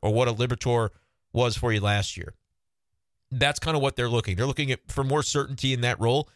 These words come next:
and you might pay a handful of million for that, five to ten million for that in free agency on an annual basis. But th-, at least they're looking to upgrade that spot. But let's say that these are your six starters and it was as bad as it was. All right. You move, Wa-,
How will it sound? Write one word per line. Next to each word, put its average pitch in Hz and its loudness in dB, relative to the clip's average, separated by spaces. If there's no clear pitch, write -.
and 123 0
you 127 0
might 131 2
pay 135 4
a 123 4
handful 131 0
of 110 -2
million 131 2
for 131 2
that, 139 2
five 123 0
to 110 -6
ten 117 2
million 120 2
for 120 2
that 135 2
in 131 0
free 127 2
agency 135 0
on 127 2
an 120 0
annual 123 2
basis. 123 0
But - 2
th-, 135 0
at 147 -10
least 214 0
they're 170 2
looking 151 0
to 131 2
upgrade 120 0
that 107 0
spot. - 0
But 139 2
let's 135 0
say 143 0
that 127 2
these 156 2
are 175 2
your 151 0
six - -2
starters 135 0
and 120 -2
it 113 0
was 117 0
as 107 0
bad 127 2
as 117 -2
it 110 -2
was. 92 0
All 107 2
right. 107 2
You 127 4
move, 156 0
Wa-, 143 0